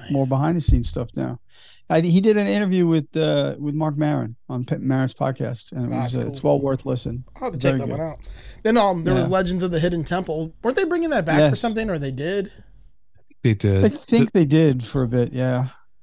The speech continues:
Speaker 3: Hold on, do you remember this show? 'Cause we're the same age about.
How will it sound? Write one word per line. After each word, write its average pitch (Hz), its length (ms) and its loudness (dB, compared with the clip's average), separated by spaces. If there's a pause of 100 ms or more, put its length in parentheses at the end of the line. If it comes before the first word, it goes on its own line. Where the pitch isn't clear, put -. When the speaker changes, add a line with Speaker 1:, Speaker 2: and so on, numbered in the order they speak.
(280)
Speaker 3:
Hold 208 140 4
on, 156 120 2
do 170 100 0
you 208 80 4
remember 240 280 0
this 170 180 4
show? 131 380 4
'Cause 110 180 2
we're 135 100 4
the 135 80 4
same 120 420 2 (160)
age 113 280 0
about. 98 760 -4